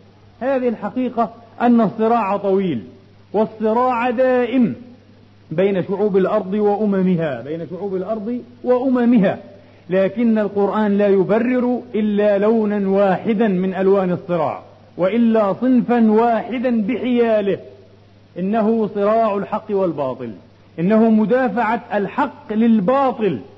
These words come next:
كيما يمسك رمق ه-، رمق هذا الحق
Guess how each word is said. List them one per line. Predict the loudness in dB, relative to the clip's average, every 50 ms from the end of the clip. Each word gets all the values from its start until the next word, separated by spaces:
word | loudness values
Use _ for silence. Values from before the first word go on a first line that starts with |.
| -20 -20 -20 -20 -20 _ _ _ _ _ _ -20 -20 _ _ -20 -14 -4 -2
كيما | 0 2 2 2 2 0 0 0 0 0 0
يمسك | 0 0 0 0 0 -2 -2 -4 -6 -6 -6 -8 -6
رمق | -4 -4 -2 -2 -4 -2 -2
ه-، | -2 -2 -2 -4 -6 -10 -14 -12
رمق | -8 -8 -6 -6 -6 -4 -4
هذا | -4 -2 -2 -2 -4 -4 -6 -6
الحق | -8 -8 -8 -10 -10 -10